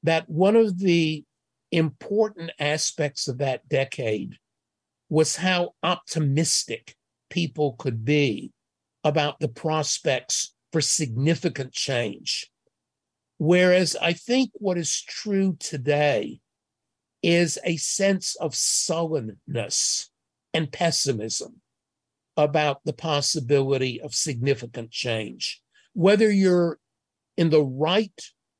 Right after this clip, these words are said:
or the left, I don't think you get up saying, "Well, tomorrow will bring us a better day." Um, in the nineteen sixties, sixty-five percent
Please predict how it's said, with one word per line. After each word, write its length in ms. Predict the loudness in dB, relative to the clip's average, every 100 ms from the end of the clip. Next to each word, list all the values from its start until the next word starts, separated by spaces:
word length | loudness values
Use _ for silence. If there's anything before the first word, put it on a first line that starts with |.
| _
or 220 | 2 4
the 140 | 4 0
left, 720 | 0 -2 -2 -4 -18 -20 -20 _ _ _ _ _ _
I 140 | -2 0
don't 360 | 4 4 2
think 320 | 0 0 0
you 120 | -6 -6
get 280 | 0 0 0 _
up 280 | -2 -2 -4 _ _ _ _
saying, 800 | -8 -2 2 4 2 0 -2 -8
"Well, 720 | -14 0 2 4 4 2 0 -8 _ _ _ _
tomorrow 1000 | -4 -2 -2 -2 0 -2 0 0 0 -6
will 200 | -6 -6
bring 440 | -6 -2 0 2 2
us 240 | 0 -2 -4
a 160 | -6
better 580 | -6 -2 0 2 0 -2
day." 560 | -2 -2 -2 -2 -10 -18 _ _ _ _ _ _ _
Um, 420 | -4 -2 0 -2 -4 _ _
in 140 | 2 4
the 80 |
nineteen 640 | 4 4 0 -2 -4 -4 -2
sixties, 1000 | -4 -4 -4 -6 -8 -8 -6 -2 -4 -4 _ _ -6
sixty-five 1300 | -2 0 0 0 -2 2 0 2 0 2 0 -2
percent 500 | -8 -6 -4 0 -2